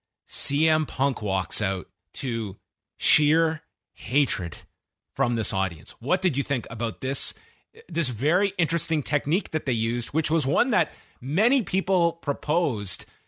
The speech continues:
M J F should have done at the United Center in Chicago, coming out to Punk's theme? And here they almost, like, filed that, like, fan fiction away and saved it for this, for Punk to come out and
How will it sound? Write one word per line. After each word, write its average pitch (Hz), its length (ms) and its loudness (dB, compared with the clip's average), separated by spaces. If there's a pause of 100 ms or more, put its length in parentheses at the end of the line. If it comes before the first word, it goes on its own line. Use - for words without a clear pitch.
(180)
M 190 180 2
J 156 320 2
F 165 160 2
should 131 220 2
have 98 120 -4
done 104 380 -2
at 131 140 -2
the 131 80 -2
United 120 480 0
Center 92 420 -2 (140)
in 139 160 -6
Chicago, 120 640 0
coming 113 340 -2
out 101 220 -2
to 113 140 -8
Punk's 104 400 -2
theme? 104 600 -4
And 104 220 -2
here 123 320 0
they 104 420 0 (400)
almost, 143 260 -2
like, - 240 -4
filed 143 420 2
that, 120 420 2
like, 101 320 -6 (220)
fan 143 240 -2
fiction 139 320 0
away 113 500 0
and 101 400 -4 (320)
saved 123 380 -2
it 127 100 -6
for 110 120 -6
this, 123 360 2 (140)
for 139 100 0
Punk - 380 -2
to 156 100 -2
come 123 240 -2
out 98 280 -2 (280)
and 120 440 -4